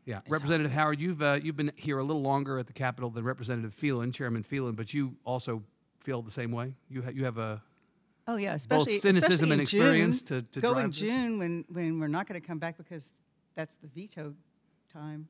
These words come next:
Speaker 3: you know. We're not
Speaker 1: So
Speaker 3: gonna come back.
Speaker 1: what if I were renting in July?
Speaker 3: <laughs> I still think you're probably safe. I mean, I think clearly we're trying to get things done so we don't have to come back. Um,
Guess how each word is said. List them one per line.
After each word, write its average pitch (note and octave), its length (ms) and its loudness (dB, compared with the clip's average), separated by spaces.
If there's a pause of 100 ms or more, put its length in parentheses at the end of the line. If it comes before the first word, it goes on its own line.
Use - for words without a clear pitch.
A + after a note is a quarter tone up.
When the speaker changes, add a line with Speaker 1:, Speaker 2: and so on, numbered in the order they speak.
Speaker 3:
you E3+ 100 -12
know. C#3 220 -14 (300)
We're E3+ 80 -12
not D#3+ 100 -8
Speaker 1:
So E3 100 -6
Speaker 3:
gonna D3 100 -6
come C#3 100 -10
back. C#3 200 -10
Speaker 1:
what F3+ 140 2
if F3 120 0
I E3+ 60 6
were D#3+ 120 2
renting D3 300 4
in B2+ 120 8
July? A#2+ 460 4 (640)
Speaker 3:
<laughs> - 520 -10
I A3+ 80 4
still C4 260 2
think G#3+ 180 -4
you're F3+ 80 -8
probably E3 460 0
safe. D#3+ 380 -6
I A3+ 60 -4
mean, B3+ 140 2
I B3+ 100 6
think C#4+ 260 -4 (420)
clearly B3 600 -2 (420)
we're A3 140 2
trying B3 300 2
to A#3 40 -6
get A3 200 -4
things G#3+ 220 -6
done G#3+ 200 -2
so G#3 140 -8
we F#3+ 160 -10 (140)
don't B3 280 -4
have F#3 200 -8
to E3 100 -14
come D#3 260 -6
back. D3+ 480 -8
Um, E3 400 -4